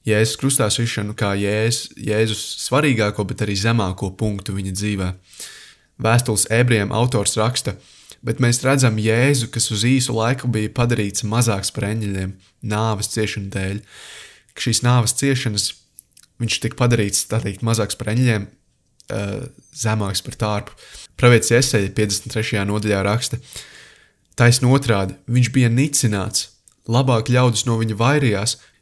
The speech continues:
vīrs, kam nebija svešas sāpes, kas bija norūdīts ciešanās, tāds, kura priekšā aizklāja vaigu. Tā nicināts, ka mēs viņu par neko neturējām."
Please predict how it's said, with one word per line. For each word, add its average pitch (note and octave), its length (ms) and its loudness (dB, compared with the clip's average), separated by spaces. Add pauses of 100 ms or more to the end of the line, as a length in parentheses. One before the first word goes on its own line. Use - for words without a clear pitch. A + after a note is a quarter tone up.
vīrs, C3 260 4
kam A#2+ 220 4
nebija B2 340 4
svešas - 400 -2
sāpes, G2+ 280 -2
kas B2 100 -4
bija A2+ 160 2
norūdīts A2+ 580 2
ciešanās, G#2 500 -2 (360)
tāds, B2+ 380 4
kura A2+ 180 0
priekšā B2+ 540 0
aizklāja A2 640 2
vaigu. G#2 440 -2 (500)
Tā A2+ 200 4
nicināts, G#2+ 800 -2 (320)
ka A#2 100 -2
mēs B2 360 2
viņu A#2 300 2
par A2+ 180 0
neko A#2+ 520 2
neturējām." G2 720 -4